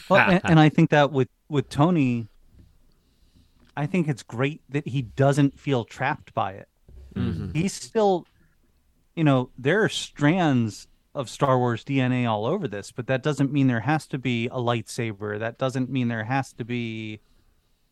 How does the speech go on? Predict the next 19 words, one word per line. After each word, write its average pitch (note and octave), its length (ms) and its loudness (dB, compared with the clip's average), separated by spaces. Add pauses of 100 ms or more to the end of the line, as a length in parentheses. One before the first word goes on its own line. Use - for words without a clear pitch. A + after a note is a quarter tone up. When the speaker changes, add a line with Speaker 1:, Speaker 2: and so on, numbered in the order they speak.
(180)
Speaker 1:
you C#3 160 4
know, A#2 240 2
high-speed B2+ 600 -2
chases A2+ 720 -6
and A2 160 -4
things A#2+ 260 -2
like A2 200 -8
that. B2 340 -4 (840)
This D3+ 200 -4
is G#3 120 -2
just - 240 0
a A#2+ 40 -2
different D3 360 2
approach, - 500 -2
and A2+ 80 0
I A2+ 80 -2
love A2 540 0
the C#3+ 100 2
fact A2+ 500 -4